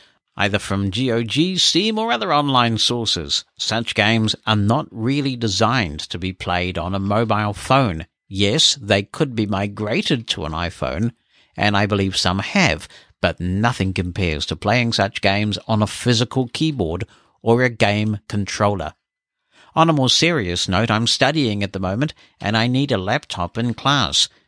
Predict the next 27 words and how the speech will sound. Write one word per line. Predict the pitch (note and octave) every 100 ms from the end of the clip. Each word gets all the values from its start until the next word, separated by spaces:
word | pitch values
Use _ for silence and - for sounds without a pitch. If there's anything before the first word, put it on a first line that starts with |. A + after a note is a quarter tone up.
| _
We've | F#2+ A#2+ D#3 C#3
been | A#2+
advised | G#2+ G2 G#2 A2+ A#2 -
by | G#2
our | G#2 G#2+
teachers | - B2 - G#2+
not | G#2+ A2 B2+
to | - - C3+
do | A#2 C#3 E3+
our | G2 F2+
work | F#2 F#2 F2+
on | E2+ E2+
smartphones | - G2 F2 - E2+ D#2 A2
and | G#2 F#2+
tablets, | G2 G2+ C#3+ E3 - - - _ -
as | G#2 G#2
we | A2
visit | A2+ B2+ G2+
websites | G2 B2+ D#3+ - E2 G2 - - _
that | A#2+ -
may | A#2+ C3
not | C3 C3
work | B2 A2+ D#3 B2+ F2 -
on | G#2+ A2
a |
mobile | A2+ A#2 A2+ A#2
device. | A#2+ A2+ C3 A#2+ F2+